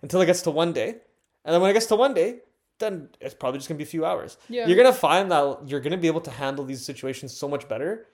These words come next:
Speaker 1: every time you shorten the length of it, because now you're not letting it consume your mind.
Speaker 2: Yeah.
Speaker 1: And you're not letting it consume your thoughts.
Speaker 2: Well, there's, like,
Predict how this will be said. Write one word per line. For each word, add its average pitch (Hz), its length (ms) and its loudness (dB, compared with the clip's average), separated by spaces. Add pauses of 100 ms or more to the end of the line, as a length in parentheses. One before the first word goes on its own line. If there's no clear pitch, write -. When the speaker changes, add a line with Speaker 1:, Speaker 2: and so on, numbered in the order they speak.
(280)
Speaker 1:
every 175 260 0
time 165 280 -4
you 139 40 -8
shorten 147 360 -6
the 131 100 -6
length 127 240 -8
of 170 80 -4
it, 175 100 -6
because 147 220 -4
now 156 140 0
you're 190 100 2
not 175 200 0
letting 147 320 0
it 143 100 -6
consume 135 320 -12
your 123 100 -10
mind. 107 320 -12 (220)
Speaker 2:
Yeah. 233 280 -6 (280)
Speaker 1:
And 139 100 -8
you're 139 80 -2
not 147 120 2
letting 143 220 0
it 135 120 -8
consume 131 280 -12
your 113 100 -12
thoughts. - 180 -18
Speaker 2:
Well, 254 120 -10
there's, 285 240 -8
like, 294 200 -10